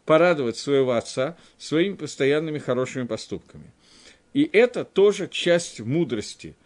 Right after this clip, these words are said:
Радоваться того, радовать того, кто его родил. Ксиль, то есть человек, который идет за своей тайвой,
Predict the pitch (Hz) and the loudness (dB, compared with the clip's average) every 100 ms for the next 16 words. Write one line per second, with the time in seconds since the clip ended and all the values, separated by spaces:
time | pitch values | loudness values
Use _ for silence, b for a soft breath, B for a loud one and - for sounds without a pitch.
0 | b b - 120 170 196 180 170 - 139 | b b -4 0 2 2 -4 -6 -10 -2
1 | 135 135 143 139 165 175 147 120 - 123 | 0 2 0 2 2 2 -2 -6 -2 0
2 | 170 175 - 143 131 123 117 87 67 62 | -2 -4 -2 -2 0 -2 -4 -6 -14 -18
3 | _ - - 170 143 147 b b b b | _ -14 -4 -2 -2 -6 b b b b
4 | _ 165 147 101 - - 170 202 208 185 | _ 0 0 0 -8 -8 -2 -2 0 -2
5 | 196 180 170 151 190 147 110 180 185 160 | 0 0 0 2 2 0 0 -2 -2 -2
6 | 147 143 123 131 113 110 127 | 0 0 -2 0 0 0 -4